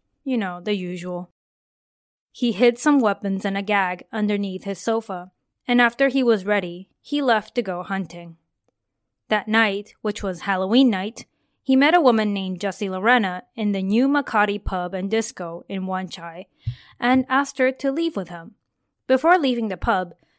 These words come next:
Jessie Lorena had told her friend, a D J named Robert Vandenbosch,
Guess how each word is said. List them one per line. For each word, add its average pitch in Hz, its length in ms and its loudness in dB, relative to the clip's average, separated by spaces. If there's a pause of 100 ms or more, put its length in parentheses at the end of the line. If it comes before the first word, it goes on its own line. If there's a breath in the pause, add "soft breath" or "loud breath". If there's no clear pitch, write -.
Jessie 254 320 2
Lorena 247 400 4
had 196 180 -6
told 220 280 -4
her 233 100 0
friend, 180 400 -6 (400)
a 226 80 0
D 247 220 0
J 196 420 -2 (120)
named 190 460 -4 (140)
Robert 202 440 0
Vandenbosch, 185 840 -4